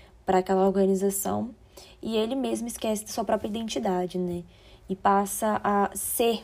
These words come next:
um cargo, ser uma posição. Ah, bom, e aí o que a gente vive hoje, né, em pleno século vinte e um, no ano de dois mil e vinte e um, é essa crescente,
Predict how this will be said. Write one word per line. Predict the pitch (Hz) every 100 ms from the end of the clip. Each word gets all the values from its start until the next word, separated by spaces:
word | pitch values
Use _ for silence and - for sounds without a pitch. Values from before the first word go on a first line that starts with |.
| -
um | 202
cargo, | - 170 165 160 165
ser | - 214 208
uma | 214
posição. | 208 208 190 190 185 165 165 - - - - - -
Ah, | - 190 190 185 185 185 185 180 180 175 - - - -
bom, | 202 190 196
e | 208
aí | 214 -
o | 254
que | -
a | 262
gente | 233 -
vive | 220 226 214
hoje, | 202 202 254 240
né, | 208 202 - - _ -
em | 190 190
pleno | 190 190 190 196 196 190 185
século | 196 190 190
vinte | 190 185 -
e |
um, | 196
no | 214 196
ano | 190
de | 185
dois | 190 180
mil | 185
e |
vinte | 180 185 -
e | 190
um, | 196 233 - - - - -
é | 208
essa | 208 214
crescente, | 220 240 226 - 208 220 226 - 240 233 226 214 208 190